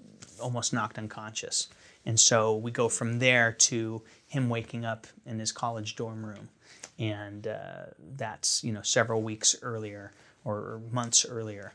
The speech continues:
he's worried about his, his family's supposed to be flying 'cause he's from Iran,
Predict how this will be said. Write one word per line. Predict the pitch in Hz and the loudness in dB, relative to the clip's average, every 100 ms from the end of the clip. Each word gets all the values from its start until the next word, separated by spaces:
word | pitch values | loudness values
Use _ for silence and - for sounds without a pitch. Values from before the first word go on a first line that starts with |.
| _ _ _ - | _ _ _ 2
he's | - 143 | 8 8
worried | 127 127 123 117 | 8 6 6 4
about | 117 113 117 | 2 0 -2
his, | - 117 113 110 - | -2 0 2 2 0
his | 131 117 | -2 -4
family's | - 123 120 117 | 0 2 2 0
supposed | - 120 | 0 -2
to | - | -4
be | 117 | -8
flying | - 123 110 113 110 - - | -4 -4 -4 -8 -12 -18 -2
'cause | 120 | 2
he's | - 120 | 2 0
from | - 123 110 110 120 | -2 -4 -4 -6 -8
Iran, | 117 110 101 | -4 -4 -6